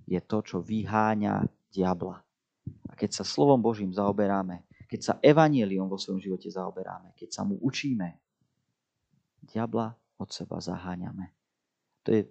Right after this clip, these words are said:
celkom zaujímavá myšlienka Martina Luthera a myslím si, že aj veľmi nadčasová. Teda on dáva dôraz, že je to niečo, čo je na každý deň. Ale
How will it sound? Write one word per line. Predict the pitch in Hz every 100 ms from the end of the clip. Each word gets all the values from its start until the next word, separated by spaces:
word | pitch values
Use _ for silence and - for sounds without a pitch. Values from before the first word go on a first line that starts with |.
| -
celkom | 160 151 107
zaujímavá | 101 101 104 95
myšlienka | 90 - 95 92 101 104 -
Martina | - 92 - 101
Luthera | 92 90 98 95 117 - _ _ _ _ _ _ -
a | - 92 -
myslím | 98 95 95
si, | -
že | 98
aj | 92 90 -
veľmi | 98 98 98
nadčasová. | 90 - - - 92 98 98 _ _ _ _ _ _ _ _ _ _ _ _ 165 _ _ _ _ _ _ _ _ _ _ _ _ -
Teda | 101 104 - -
on | 127
dáva | 147 127
dôraz, | 101 127 131 104
že | 104
je | - 127
to | 120
niečo, | 110 131 - 123
čo | -
je | 110
na | 113
každý | 113 120 107 104
deň. | 98 85 - _ _ _ _ _ _ _ - - _ _ _
Ale | 110 120